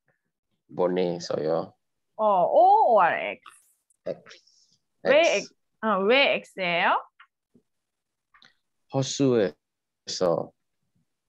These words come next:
Speaker 1: 친구들하고
Speaker 2: 어.
Speaker 1: 사진을, 네.
Speaker 2: 맞아요. 여기 기차에서 찍은 거 아니에요. 호수에서 찍었어요. 그래서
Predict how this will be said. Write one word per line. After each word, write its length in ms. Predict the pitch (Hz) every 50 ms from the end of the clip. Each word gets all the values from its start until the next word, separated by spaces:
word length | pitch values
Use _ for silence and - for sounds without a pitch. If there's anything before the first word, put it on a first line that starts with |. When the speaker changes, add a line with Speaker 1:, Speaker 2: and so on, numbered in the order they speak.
| _ _ _ _ _ _ _
Speaker 1:
친구들하고 800 | - - 240 226 240 233 214 170 - 85 - 92 - - - 78
Speaker 2:
어. 380 | 73 69 71 - - - - _ _ _ _ _ -
Speaker 1:
사진을, 420 | - - 87 87 87 - 92 90 90 87 87 87 90 90 - - -
네. 80 | 82 82 - - _ _ _ _ _ _ _ _ -
Speaker 2:
맞아요. 600 | - 180 185 196 196 208 196 185 170 147 135 147 214
여기 300 | 254 269 262 294 247 247
기차에서 1400 | - - 240 226 233 - - - 339 349 349 349 339 330 320 302 311 311 - 339 330 339 339 339 359 349 -
찍은 440 | - 311 302 302 302 294 277 277 269
거 80 | 262 277
아니에요. 1300 | 294 294 294 247 - 143 165 175 190 208 226 233 226 208 196 175 170 180 180 190 220 294 381 415 403 - -
호수에서 1120 | 381 403 453 466 466 - - 453 453 440 349 254 214 190 208 - 254 285 330 370 415 - _
찍었어요. 800 | - - - 196 196 196 - _ - 147 113 - - - - _
그래서 360 | - 196 180 165 165 175 -